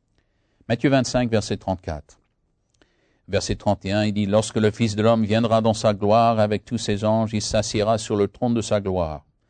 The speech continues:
Verset trente-quatre, « Alors le roi dira à ceux qui seront à ta droite,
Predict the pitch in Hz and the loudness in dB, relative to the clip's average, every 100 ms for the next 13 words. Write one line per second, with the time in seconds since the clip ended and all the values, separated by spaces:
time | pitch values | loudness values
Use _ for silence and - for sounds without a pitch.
0 | _ _ - 135 156 - 151 143 180 185 | _ _ -2 0 0 2 0 2 0 2
1 | 147 156 160 131 147 202 170 165 156 196 | 2 4 6 4 4 4 2 0 4 4
2 | 165 185 - 147 - 180 165 127 110 98 | 4 -2 -2 -4 -4 -4 0 2 2 2
3 | 104 165 240 - | 2 2 0 -10